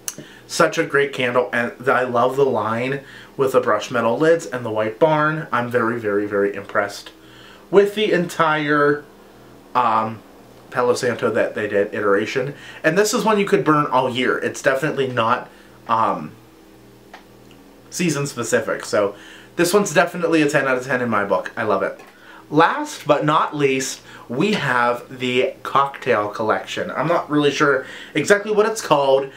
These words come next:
but they are these shiny colored glass, black lacquered lids,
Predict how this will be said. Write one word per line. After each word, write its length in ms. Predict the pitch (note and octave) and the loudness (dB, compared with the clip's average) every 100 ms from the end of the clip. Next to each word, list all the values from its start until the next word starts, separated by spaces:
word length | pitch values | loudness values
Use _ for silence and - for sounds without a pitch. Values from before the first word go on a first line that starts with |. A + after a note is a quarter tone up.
| - - | -18 0
but 240 | F3+ D#3+ - | 2 2 0
they 200 | E3 G3+ | 0 2
are 320 | D#3 D3+ D#3 | 4 4 2
these 440 | C3 B2 A#2+ C3 D#3+ - - | 0 0 2 2 0 -2 -12
shiny 760 | - - C#3+ C3+ D3+ G3 G#3+ G#3+ - - - | -4 0 0 0 0 0 0 -2 -10 -20 -8
colored 560 | - D3+ E3 F#3+ G3+ D3+ | -2 0 4 2 2 0
glass, 640 | C3+ A#2+ A2+ D#3 - - - - - - | 2 2 0 -4 -8 -12 -16 -20 -20 -10
black 540 | B2 B2+ C#3 D#3 - - | -2 2 4 2 -6 -6
lacquered 500 | C3+ C3 B2+ E3+ D#3+ | 0 0 0 -4 -2
lids, 440 | C3 A#2+ A#2 A2+ | 0 2 2 -2